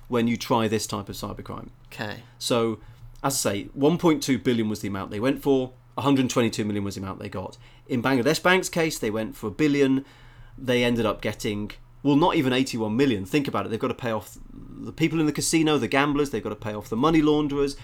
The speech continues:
Speaker 1: There's the Chinese guy who went with thirty million. We don't know how much he got out of it. You lose money every step of the way. And when
Speaker 2: Yeah.
Speaker 1: you think of the amount they went for originally, a billion, the amount they got at the end must have seemed a bit disappointing.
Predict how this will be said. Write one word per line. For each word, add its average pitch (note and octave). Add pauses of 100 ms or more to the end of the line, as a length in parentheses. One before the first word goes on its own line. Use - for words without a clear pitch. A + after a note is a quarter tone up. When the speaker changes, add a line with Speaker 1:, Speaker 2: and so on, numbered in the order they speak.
(140)
Speaker 1:
There's A#2
the A2+
Chinese A#2+
guy C#3+
who C#3
went C#3
with C3+
thirty C3
million. C3
We A2
don't G#2+
know G2+
how G#2
much F#2+
he D#3+
got D3
out C#3
of C3+
it. C3 (640)
You E3
lose D#3+
money B2 (120)
every A#2
step -
of G2
the G#2
way. G2+
And B2
when C#3
Speaker 2:
Yeah. E3+
Speaker 1:
you F#3
think A3
of F#3
the E3+
amount D3
they C3+
went C3
for A#2
originally, G#2+
a G2+
billion, G#2
the G#2+
amount A#2+
they A#2
got G2
at G2+
the G#2+
end G#2
must A#2+
have G2
seemed F#2+
a F#2+
bit -
disappointing. G2+